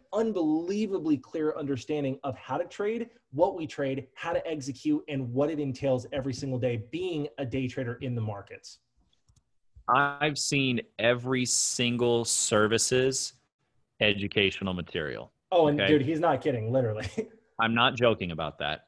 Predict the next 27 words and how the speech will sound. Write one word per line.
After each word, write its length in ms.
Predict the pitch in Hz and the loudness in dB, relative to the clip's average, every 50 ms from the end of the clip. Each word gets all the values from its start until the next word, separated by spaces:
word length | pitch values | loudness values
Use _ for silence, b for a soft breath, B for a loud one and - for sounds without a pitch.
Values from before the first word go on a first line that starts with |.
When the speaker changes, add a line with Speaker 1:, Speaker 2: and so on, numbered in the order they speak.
| _ _ _ | _ _ _
Speaker 2:
Some 340 | - - - - 131 147 170 | -8 -6 0 2 4 6 6
of 140 | 175 151 151 | 4 4 4
which 220 | 160 156 - - | 4 4 6 6
I 80 | 143 139 | 4 4
paid 360 | 123 143 135 135 110 87 - | 6 6 4 4 4 2 -2
for, 300 | - 92 71 65 67 - _ _ _ _ _ _ _ _ _ _ - | -8 -8 -8 -8 -10 -12 _ _ _ _ _ _ _ _ _ _ 0
and 600 | 117 107 104 104 101 101 101 98 98 95 92 95 | 2 4 4 4 4 2 2 0 0 -2 -2 0
the 140 | 107 110 117 | 2 4 6
others, 600 | 120 123 123 123 120 120 113 104 - - - - - _ _ _ _ - | 6 6 6 6 4 4 2 0 -2 -4 -4 -6 -10 _ _ _ _ -6
Speaker 1:
He 140 | 123 190 202 | -4 -2 2
got 220 | 160 190 180 175 | 6 6 8 8
Speaker 2:
you 60 | 170 | 8
Speaker 1:
off 140 | 165 170 101 | 8 6 6
Speaker 2:
know, 40 | 104 | 4
once 220 | 110 117 123 135 127 | 6 6 6 8 8
I 80 | 117 | 6
Speaker 1:
eBay. 60 | 110 | 6
Speaker 2:
got 160 | 120 120 117 117 | 6 6 6 6
in, 160 | 113 110 110 113 123 | 4 4 2 0 -2
Speaker 1:
<laughs> 100 | 127 131 | 0 2
Speaker 2:
once 300 | 139 156 160 151 - 165 | 4 4 4 4 4 6
I 120 | 147 135 131 | 6 6 6
eventually 560 | 123 113 127 143 143 - - 135 127 120 107 | 4 2 2 0 0 2 2 4 4 4 2
made 280 | 101 117 120 120 120 | 0 0 2 2 4
it 140 | 120 117 117 | 4 4 4
into, 180 | 120 120 117 110 | 2 2 4 4
like, 320 | 107 104 101 98 95 90 | 4 4 4 4 2 -2